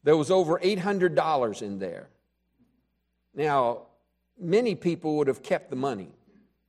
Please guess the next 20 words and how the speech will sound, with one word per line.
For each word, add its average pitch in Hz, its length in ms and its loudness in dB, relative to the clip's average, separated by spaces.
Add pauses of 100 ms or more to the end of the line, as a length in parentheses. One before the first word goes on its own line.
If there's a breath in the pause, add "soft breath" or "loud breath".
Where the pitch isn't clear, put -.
(1080)
and 123 100 -6
gone 160 260 4
somewhere 151 440 2
and 131 160 -2
bought 156 240 2
themselves 139 500 0
a 127 60 -4
much 139 320 -2
nicer 139 440 -4
lunch 135 460 -2
than 107 220 -6
K 120 240 -4
F 113 100 0
C. 131 440 -10 (920)
But 135 120 0
this 240 220 4
man 180 320 0
did 180 220 4
something 165 420 -4
unusual. 156 600 -2